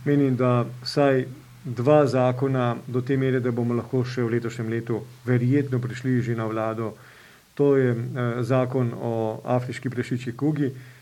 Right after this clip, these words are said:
in pa zakon o zagotavljanju, eh, zemljišč za raziskovalne in izobraževalne inštitucije na področju kmetijstva, gozdarstva.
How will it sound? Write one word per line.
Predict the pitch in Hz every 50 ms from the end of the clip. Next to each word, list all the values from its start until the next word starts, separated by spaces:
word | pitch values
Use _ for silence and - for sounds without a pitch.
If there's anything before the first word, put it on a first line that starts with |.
| _ _
in | - 143 131
pa | 139 127
zakon | 120 127 131 131 131 131 123
o | 123 120
zagotavljanju, | 120 117 123 123 123 127 120 120 123 123 123 123 123 117
eh, | 113 113 117 120 120 110 107 107 107 107 110
zemljišč | 104 127 127 123 123 131 127 120 123 - -
za | 117 95 120 117
raziskovalne | 113 113 110 107 110 - - 120 110 113 113 117 117 113 113 117 120
in | 113 113
izobraževalne | 104 104 107 113 107 95 110 107 107 110 107 110
inštitucije | 110 - - 123 123 131 123 123 123 120 110
na | 110 104
področju | - 117 101 117 117 113 - 110
kmetijstva, | - - - - 120 104 - - 107
gozdarstva. | 101 113 104 107 104 95 82 - - -